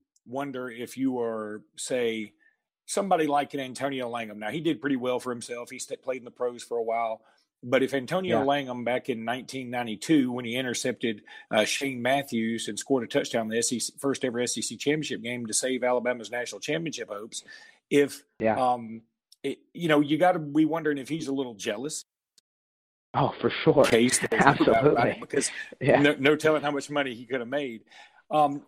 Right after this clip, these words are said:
Speaker 1: but you,
Speaker 2: Right.
Speaker 1: and I also think it's great because the, there's some guys out there who won't make it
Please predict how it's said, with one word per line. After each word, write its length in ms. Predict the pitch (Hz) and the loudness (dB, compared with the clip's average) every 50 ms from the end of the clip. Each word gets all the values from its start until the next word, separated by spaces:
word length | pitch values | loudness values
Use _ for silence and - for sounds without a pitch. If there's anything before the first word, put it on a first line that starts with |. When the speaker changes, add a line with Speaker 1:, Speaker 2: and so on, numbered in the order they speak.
| - 170 | -12 -4
Speaker 1:
but 300 | 151 185 214 202 - - | -2 -2 -2 -2 -2 0
you, 100 | - 220 | 4 6
Speaker 2:
Right. 180 | 233 233 104 - | 8 8 6 4
Speaker 1:
and 100 | 214 214 | 2 0
I 40 | 214 | 0
also 280 | 220 240 240 - 220 | 0 -2 -2 -4 -4
think 200 | 214 208 202 175 | -4 -4 -6 -8
it's 100 | 180 160 | -10 -12
great 280 | - - 190 190 170 151 | -10 -8 -8 -8 -8 -10
because 280 | 160 - - 180 147 127 | -12 -10 -8 -8 -8 -8
the, 100 | 175 143 - _ _ | -10 -12 -12 _ _
there's 220 | - 135 156 139 - | -8 -6 -4 -4 -2
some 240 | - 208 214 214 | -2 -2 -2 -2
guys 300 | 185 170 165 151 147 135 | -2 -2 -2 -2 -2 -4
out 200 | 143 139 131 127 | -4 -4 -4 -6
there 340 | - 135 120 117 117 117 117 _ _ _ _ _ _ - | -8 -10 -10 -8 -10 -12 -14 _ _ _ _ _ _ -4
who 340 | 160 170 156 147 139 131 - _ _ - | -2 -2 -2 -2 -4 -8 -16 _ _ -20
won't 320 | 156 131 139 175 196 - - _ _ _ - _ | -10 -4 -2 -2 -2 -2 -4 _ _ _ -20 _
make 300 | 156 143 151 160 151 - | -6 -4 -4 -4 -2 -4
it 160 | 147 131 - | -8 -8 -8